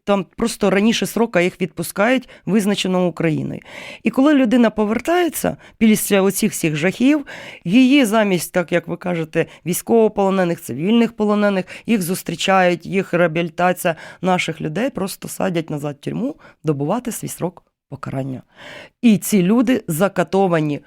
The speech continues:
І я більше вам скажу, люди, яких ми привозили, дійсно, з-, ми змогли купити речей і приїхали в тюремні робі, російські тюремні робі. Її на кордоні затримали і в нашу камеру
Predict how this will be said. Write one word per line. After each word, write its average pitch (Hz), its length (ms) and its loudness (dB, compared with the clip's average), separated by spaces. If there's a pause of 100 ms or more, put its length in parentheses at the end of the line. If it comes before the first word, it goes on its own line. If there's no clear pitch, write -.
(300)
І 180 280 -2
я 175 160 2
більше 247 320 0
вам 202 140 0
скажу, 160 340 -4
люди, 185 320 0
яких 202 380 0
ми 185 100 -2
привозили, 180 540 0
дійсно, 165 400 0
з-, 147 60 -4
ми 175 180 2
змогли 175 320 0
купити 185 440 -2
речей 156 460 -2 (380)
і - 80 -2
приїхали 196 540 2
в 160 80 -4
тюремні 170 500 0
робі, 208 480 2
російські 208 680 2
тюремні 175 480 2
робі. 160 360 0 (360)
Її 226 320 4
на 196 120 4
кордоні 185 460 0
затримали 185 640 2
і 220 100 2
в 196 80 2
нашу 214 440 2
камеру 226 540 0